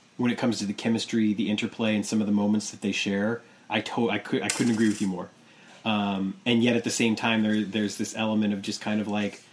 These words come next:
I almost would have wanted him to s-, to return as, as the bartender. Do you know what I mean? Like, if season six had happened,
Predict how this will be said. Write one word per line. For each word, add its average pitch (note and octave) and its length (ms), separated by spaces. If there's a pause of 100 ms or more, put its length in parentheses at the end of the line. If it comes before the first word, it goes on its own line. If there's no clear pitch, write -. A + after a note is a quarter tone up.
(1700)
I B2 120
almost C3 380
would C3 120
have G#2+ 120
wanted A2 240
him G#2+ 140
to G2+ 60
s-, - 260 (140)
to A#2 100
return G#2+ 400
as, - 300
as G#2+ 160
the A2+ 80
bartender. G2 640 (120)
Do - 80
you B2+ 40
know C#3 80
what D3 100
I C#3+ 80
mean? C3+ 300 (240)
Like, C3+ 120
if B2+ 80
season D3+ 320
six - 280
had A#2+ 80
happened, A#2+ 560